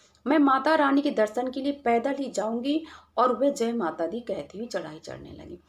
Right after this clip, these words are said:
स्वाभाविक है, पति को पता था कि इसको अस्थमा की बीमारी है तो पैदल क्यों जाए, लेकिन उनकी श्रद्धा बहुत थी, बोली, "नहीं, मैं पैदल ही जाऊंगी।" जब हम भवन से केवल दो किलोमीटर दूर रह गए थे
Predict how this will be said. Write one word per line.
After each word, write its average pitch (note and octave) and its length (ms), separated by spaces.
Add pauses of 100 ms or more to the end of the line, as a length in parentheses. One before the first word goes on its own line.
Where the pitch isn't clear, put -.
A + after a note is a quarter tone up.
(300)
स्वाभाविक C4+ 480
है, C#4+ 60
पति A#3+ 240
को B3 140
पता A3+ 280
था B3 120
कि A#3+ 120
इसको A#3 220
अस्थमा A3 300
की A#3 120
बीमारी F3+ 440
है B3 60
तो A#3+ 100
पैदल G#3 380
क्यों A#3 160
जाए, B3 180
लेकिन G#3+ 280
उनकी A3 220
श्रद्धा B3+ 360
बहुत A3+ 320
थी, B3 60
बोली, G3 240
"नहीं, G#3+ 200
मैं F#3+ 200
पैदल D#3+ 300
ही F3+ 80
जाऊंगी।" - 380 (680)
जब F4+ 200
हम F#4+ 160
भवन D4+ 360
से D#4+ 200
केवल C#4 280
दो C4+ 180
किलोमीटर B3 580
दूर A3 300
रह F3+ 140
गए F3+ 260
थे C4 300